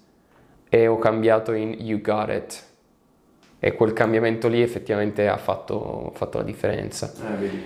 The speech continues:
Speaker 1: Ma proprio come meccanismo mentale, cioè quando qualcuno mi dice "thank you" in inglese io dico "you got it", che è una cosa molto più affermativa, cioè nel senso tranquillo, ci sono, no? Ci sono,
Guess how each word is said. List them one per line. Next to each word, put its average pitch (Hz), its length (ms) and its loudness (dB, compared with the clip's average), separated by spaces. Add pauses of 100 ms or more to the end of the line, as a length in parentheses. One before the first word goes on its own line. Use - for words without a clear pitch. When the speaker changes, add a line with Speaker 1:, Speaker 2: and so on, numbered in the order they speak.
(140)
Speaker 1:
Ma 117 100 6
proprio 139 280 6
come 127 280 2
meccanismo 120 540 -2
mentale, 113 500 0
cioè - 120 -14
quando 117 200 -2
qualcuno 123 460 -2
mi 120 120 0
dice 113 500 0
"thank 123 420 0
you" 127 240 -2
in 120 140 -2
inglese 120 520 2
io 117 100 0
dico 107 220 -4
"you 104 160 -2
got 98 240 0
it", 101 100 -4 (1080)
che 123 100 6
è 120 40 8
una 120 200 4
cosa 127 280 4
molto 123 400 0
più 123 220 -6 (840)
affermativa, 110 800 0
cioè 107 180 0
nel 104 160 -2
senso 107 640 2 (520)
tranquillo, 104 680 0 (260)
ci 107 160 0
sono, 104 720 4
no? 117 220 2
Ci - 100 -6
sono, 139 260 4